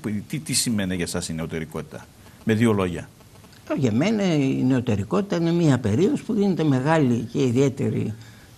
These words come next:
Speaker 2: ε, σημασία στην διανοητική ανάπτυξη του ανθρώπου, στην λογική, ας πούμε, διαμόρφωση των κατηγοριών της ζωής και της,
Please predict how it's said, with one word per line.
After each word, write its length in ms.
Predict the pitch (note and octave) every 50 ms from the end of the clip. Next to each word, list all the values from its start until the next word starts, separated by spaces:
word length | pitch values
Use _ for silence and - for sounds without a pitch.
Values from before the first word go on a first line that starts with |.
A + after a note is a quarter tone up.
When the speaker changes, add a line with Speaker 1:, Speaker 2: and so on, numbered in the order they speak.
| - - - -
Speaker 2:
ε, 440 | B2 A2+ A#2 A#2 G#2 G#2+ A2+ A#2+
σημασία 720 | A#2 - - A#2+ G#2 G#2 G#2+ - - G3+ G#3 G#3+ G#3+ G3+ F#3+
στην 280 | - - - E3+ E3
διανοητική 560 | D#3 D#3+ D3+ C#3 C3 C3 B2+ A2+ - - - C3+
ανάπτυξη 560 | A#2+ A2 A2+ A2 A2 - - - - - - -
του 60 | -
ανθρώπου, 840 | - - F2+ C3+ E3 F#3+ F#3+ F#3+ - G#3+ F#3+ F3+ E3+ E3 E3+ E3+ E3 - - - -
στην 300 | - - - - D#3+ E3
λογική, 720 | D#3+ D#3 D#3 C3+ C3 B2 A2+ A#2+ - D3 C#3+ C3 B2 A2+ A2
ας 80 | G#2+
πούμε, 360 | - - - A#2+ A2 G2+ G2 - - G#2 G2 G2 G#2 G#2+ G#2 A2+ A#2+ - - -
διαμόρφωση 800 | C3+ C#3 D3 B2+ A#2 A#2+ B2+ C3+ B2+ G#2 G2+ A#2+ - - E3+
των 200 | C#3+ - - C3
κατηγοριών 720 | - - B2+ - C#3 C3+ B2 A#2+ A#2+ B2 A#2+ A#2+ A#2+ A2+
της 160 | A#2 B2+ A#2
ζωής 300 | A2 A2+ A2 A2 G#2 -
και 100 | - - - -
της, 300 | - - - - - -